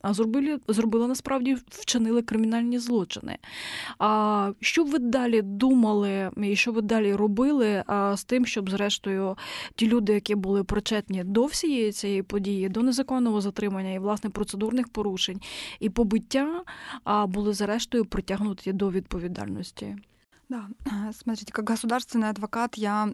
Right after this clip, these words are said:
Speaker 2: представляла его интересы как задержанного, да, как обвиняемого. Вот. На тот момент, когда, ну,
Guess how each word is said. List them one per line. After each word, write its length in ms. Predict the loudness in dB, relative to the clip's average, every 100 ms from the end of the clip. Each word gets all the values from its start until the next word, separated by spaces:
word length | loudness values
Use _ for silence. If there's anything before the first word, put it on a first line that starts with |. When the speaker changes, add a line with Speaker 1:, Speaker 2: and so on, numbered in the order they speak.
| -6 -10
Speaker 2:
представляла 460 | -8 -4 0 0
его 180 | 0 0
интересы 420 | -2 -2 -4 -4
как 220 | -4 -4
задержанного, 720 | -4 -2 -2 -2 -6 -8 -8 -8
да, 160 | -8 -8
как 220 | -8 -6
обвиняемого. 720 | -4 -2 0 0 -2 -4 -10 -14 -20 -20 -8
Вот. 260 | -4 -4 -4
На 80 | -4
тот 220 | 0 2
момент, 360 | 4 4 4 2
когда, 460 | -2 -2 0 2 0 -4 -6
ну, 80 | -4